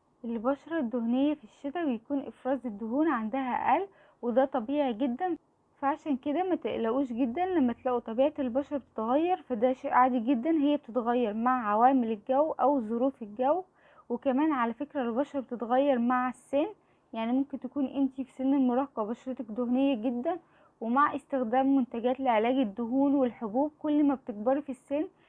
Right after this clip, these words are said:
تبتدي بشرتك تتحول لمختلطة.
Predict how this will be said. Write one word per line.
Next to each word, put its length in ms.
تبتدي 380
بشرتك 520
تتحول 520
لمختلطة. 760